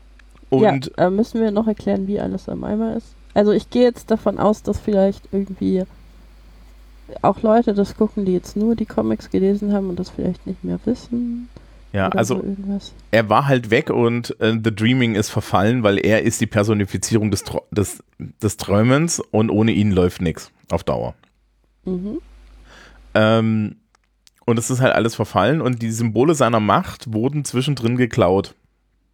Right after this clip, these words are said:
Speaker 2: Ja, also der Burgess hat ihm die abgenommen halt und dann wurde ihm wiederum, wurden dann Teile davon gestohlen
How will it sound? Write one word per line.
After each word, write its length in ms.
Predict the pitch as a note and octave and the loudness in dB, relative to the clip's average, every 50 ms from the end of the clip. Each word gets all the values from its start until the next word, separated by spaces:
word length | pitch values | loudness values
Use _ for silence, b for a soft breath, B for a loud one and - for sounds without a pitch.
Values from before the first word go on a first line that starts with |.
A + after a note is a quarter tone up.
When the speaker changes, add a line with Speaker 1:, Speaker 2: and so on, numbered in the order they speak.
| _ _ _ _ _ _ b b b b b b | _ _ _ _ _ _ b b b b b b
Speaker 2:
Ja, 180 | - F#3+ F3+ - - | -2 -2 -2 -2 -2
also 220 | - - F3 F3+ | -2 0 0 0
der 140 | F3+ - F#3 | 2 2 2
Burgess 420 | F3+ F#3 F3+ F3+ - - E3+ - - | 4 4 2 2 0 -4 -6 0 0
hat 180 | F3+ F3 - | 0 0 0
ihm 140 | - F3 F3 | -4 -4 -2
die 160 | F3 E3+ E3 | 0 0 0
abgenommen 680 | - D3+ - - - E3+ E3 D#3+ D#3+ E3 D#3+ D#3+ E3 | 0 -2 -4 -6 -8 -6 -4 -4 -4 -4 -4 -4 0
halt 280 | E3 D#3+ D3+ D#3 - - | 0 0 0 0 -4 -6
und 160 | D#3+ D#3 D#3+ | -6 -4 -2
dann 300 | D#3 D#3+ E3 D#3 D#3 D#3 B B B B B B B B B - | -2 -2 -2 -2 -4 -4 B B B B B B B B B -6
wurde 400 | - E3+ F#3 F3+ E3+ F3+ F3+ E3+ E3+ - - - - | 0 2 2 4 4 4 2 2 0 -4 -20 -10 0
ihm 320 | - A3+ B3 B3 A#3 G#3 | 2 2 4 4 2 2
wiederum, 680 | A3 G#3+ G#3 G#3 G3+ F#3+ F#3+ G#3 G#3 G3+ G3 F3+ E3+ - | 2 4 4 4 4 4 2 2 2 2 -2 -2 -4 -2
wurden 280 | F3+ F3+ F#3+ - F3+ F3 | 0 -2 0 -2 -2 0
dann 360 | F3 F#3 F#3 F3+ E3+ F3 - | 0 2 2 0 -2 -4 -2
Teile 360 | - - F#3+ F3 E3 E3+ F3 | 2 2 4 4 4 2 2
davon 440 | F3+ F3+ - - F#3 F3+ F3+ F3 F3 | 0 0 0 2 0 0 0 0 -4
gestohlen 840 | - - - - F3+ F3 E3+ D#3+ D#3 D#3 D#3+ D#3+ D#3+ D#3+ E3 D#3+ - | -6 -8 -6 -2 0 2 2 2 2 2 0 0 -2 -4 -4 -6 -8